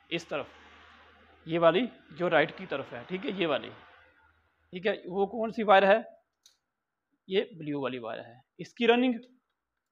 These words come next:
उसके बाद ये डेनफास्ट के लिए यूज़ करना है, इसकी रनिंग कौन सी है, ठीक है। डेनफास्ट को हम जो कॉमन वाली पिन नीचे होती है हम इसको ऐसे लगाते हैं, जो, ठीक है, इसकी रनिंग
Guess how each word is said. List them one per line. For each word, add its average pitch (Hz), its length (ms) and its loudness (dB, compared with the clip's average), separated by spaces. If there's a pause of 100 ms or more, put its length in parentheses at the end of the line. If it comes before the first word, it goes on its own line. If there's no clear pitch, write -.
(100)
उसके 214 280 0
बाद 196 300 6 (240)
ये 185 120 -4
डेनफास्ट 214 440 2
के 240 60 -8
लिए 240 120 -2
यूज़ 214 240 -4
करना 190 260 -2
है, 185 200 -4 (600)
इसकी 196 320 -4
रनिंग 233 300 0
कौन 214 220 -2
सी 214 140 -12
है, 202 180 0 (480)
ठीक 175 180 -10
है। 208 100 -4 (520)
डेनफास्ट 180 460 -2
को 185 80 -6
हम 185 260 -6
जो 170 140 -10 (800)
कॉमन 175 200 -8
वाली 190 160 -2
पिन 185 160 -10
नीचे 165 240 -12
होती 202 220 -10
है 170 200 -6 (280)
हम 170 80 -10
इसको 165 220 -10
ऐसे 147 200 -6
लगाते 202 300 -2
हैं, 185 160 -10 (360)
जो, - 80 -12
ठीक - 240 -20
है, - 200 -12
इसकी 247 380 -4 (880)
रनिंग 220 320 2